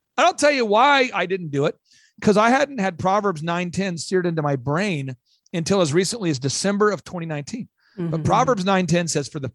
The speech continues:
Speaker 1: fear of the Lord is the beginning of wisdom, and the knowledge of the holy is understanding."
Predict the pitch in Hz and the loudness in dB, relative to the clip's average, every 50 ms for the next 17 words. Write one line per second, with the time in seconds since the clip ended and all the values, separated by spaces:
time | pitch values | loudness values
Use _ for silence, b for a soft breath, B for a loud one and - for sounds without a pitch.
0 | _ - 240 277 294 285 254 233 196 170 151 151 180 180 151 127 123 127 139 147 | _ 0 2 4 4 4 4 4 4 4 6 6 6 6 6 4 4 0 -2 -6
1 | 127 - _ _ _ _ 190 143 123 147 143 151 156 190 185 165 151 135 143 135 | -6 -6 _ _ _ _ -2 -2 -2 -2 0 0 2 2 2 0 0 0 0 0
2 | 120 - - - _ _ _ _ - 156 170 170 185 196 226 254 247 190 185 175 | 0 -4 -10 -18 _ _ _ _ -4 -2 2 4 4 4 6 4 4 2 2 0
3 | 156 151 127 165 214 208 196 180 160 139 147 156 143 131 120 - - 160 151 143 | 0 0 2 2 2 4 4 4 2 2 0 -2 -4 -6 -6 -6 -4 -4 -4 -4
4 | 123 113 110 | -6 -6 -10